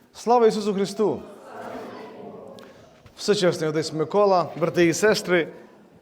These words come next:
ми з вами дожили до вісімнадцятої неділі після зіслання Святого Духа. І це вже чудо, знаючи нашу реальність, знаючи нашу боротьбу і непередбачуваність цих усіх днів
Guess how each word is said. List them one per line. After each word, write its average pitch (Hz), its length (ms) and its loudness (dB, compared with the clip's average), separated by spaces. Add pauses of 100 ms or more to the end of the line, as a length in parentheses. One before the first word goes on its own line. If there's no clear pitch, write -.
(180)
ми 180 140 2
з 156 100 -2
вами 180 380 6
дожили 185 440 0
до 170 180 -2
вісімнадцятої 180 680 -4
неділі 175 540 -6 (300)
після 180 260 -4
зіслання 170 400 -2
Святого 170 300 -2
Духа. 123 380 -6 (180)
І 135 40 -14
це 170 120 -2
вже 180 220 0
чудо, 170 480 -4 (580)
знаючи 170 440 -2
нашу 170 260 -4
реальність, 170 600 0
знаючи 165 300 -4
нашу 165 240 -4
боротьбу 156 640 -4 (540)
і 151 80 -4
непередбачуваність 165 960 0
цих 160 180 0
усіх 151 280 -2
днів 185 360 -2